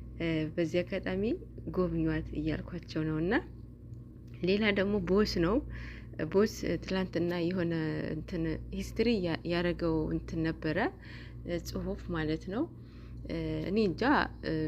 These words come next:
ማን፣ ስሟ ማን ነው? ናዲያ ነው አይደለ? እኔ እንጃ፣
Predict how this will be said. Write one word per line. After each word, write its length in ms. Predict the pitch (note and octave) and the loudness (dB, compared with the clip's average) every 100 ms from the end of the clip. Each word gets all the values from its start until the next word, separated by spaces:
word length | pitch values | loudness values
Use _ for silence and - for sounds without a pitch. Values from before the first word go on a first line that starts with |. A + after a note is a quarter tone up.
| D#3 D#3+ | 0 0
ማን፣ 260 | F#3 F#3+ F#3+ F#3 - - E3+ | 2 2 2 0 -2 -4 -6
ስሟ 220 | - A3 G#3 | -2 0 0
ማን 200 | F3+ E3+ E3+ | 0 0 2
ነው? 160 | A3+ F#4 - | 2 0 0
ናዲያ 380 | F#3 G#3+ G#3 F#3+ | 0 0 0 0
ነው 140 | D#3+ D#3+ | 2 0
አይደለ? 280 | D#3+ F3 C#4 A4+ - - - - | 0 2 2 2 -6 -10 -10 0
እኔ 160 | F#4+ | 6
እንጃ፣ 180 | B3+ E3 | 6 6